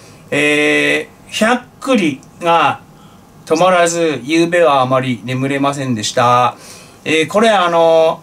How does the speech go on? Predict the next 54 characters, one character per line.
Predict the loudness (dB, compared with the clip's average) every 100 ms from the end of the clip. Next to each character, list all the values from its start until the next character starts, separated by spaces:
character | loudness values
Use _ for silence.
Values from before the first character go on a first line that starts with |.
| -16
吐 | -4 -4 -2 -4
き | 0
気 | 0 0 -4 -18 _ -20 -8
の | 0 2 2 -2 -8 _ -20 -20 -20 -20 -20 -4
前 | 0 2 2
の | 2
段 | 2 0 0
階 | 0 0 0 -2
で、 | 0 0
百 | 0 -4 -4
栗 | -8 -6 -2
で | 0 2
収 | 0 -2
ま | 0
っ | -2
て | -4 -8
る | -8
ん | -12 -18 -20 -20 -8
だ | -2 0
と | 2 2
思 | 2 -2
い | -2
ま | 0 0
す。 | -4 -10 -20 -14 -2
で、 | 0
あ | 2
の、 | 0 -2
ち | -4 -6
ょ |
っ |
と | -4
胸 | -2 0 -2
く | -2
そ | -2 0
悪 | 0 -2
く | -12
て | -14
で | -8
す | -6
ね、 | -6 -8 -12 -20 -20 -8
今 | -4 -2
食 | -4 -4 -2
欲 | -2 -2 -2
が | -2
ゼ | 0 -4
ロ | -4
で、 | 0 -2 -2 -10 -20 -20 -20 -10
え | -4 -2
ー、 | -2
ゼ | -2 0
リ | 0 0 -2
ー | -10
と | -14
か、 | -6 0 0 -2